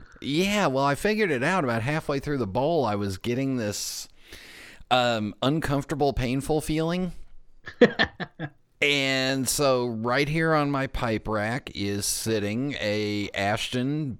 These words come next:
Bill Taylor made, uh, you know, pebble grain. It's just a straight Group Five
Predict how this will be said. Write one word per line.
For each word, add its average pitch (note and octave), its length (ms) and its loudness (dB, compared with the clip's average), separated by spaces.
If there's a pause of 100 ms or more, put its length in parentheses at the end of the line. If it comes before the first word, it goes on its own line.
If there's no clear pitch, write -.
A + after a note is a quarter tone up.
(120)
Bill A#2+ 220 2
Taylor A#2+ 500 0
made, A2 600 -2
uh, G2 280 -2
you G#2+ 140 -4
know, E2+ 120 -6
pebble A2+ 420 -2
grain. G#2 600 -2 (320)
It's - 320 -2
just D#3 280 -2
a A2+ 180 0
straight A#2 800 -2
Group G#2 400 0
Five F#2+ 480 0